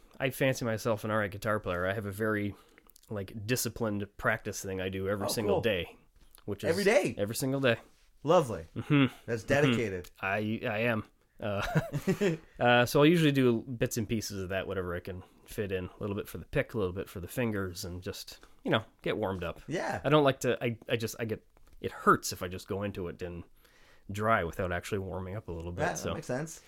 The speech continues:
Speaker 1: that's it. Um, Dead Tired's, like, a fun and easy band to, to play in.
Speaker 2: Mm-hmm.
Speaker 1: So, you know,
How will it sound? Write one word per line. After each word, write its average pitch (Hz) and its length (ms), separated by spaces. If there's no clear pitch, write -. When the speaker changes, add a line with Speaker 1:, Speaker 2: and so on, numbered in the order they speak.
Speaker 1:
that's 202 220
it. 185 200
Um, 147 480
Dead 160 220
Tired's, 131 340
like, 113 140
a 104 80
fun 117 420
and 104 180
easy 113 280
band 110 400
to, 101 260
to 113 60
play 120 320
in. 135 200
Speaker 2:
Mm-hmm. 151 160
Speaker 1:
So, 98 260
you 339 80
know, 98 140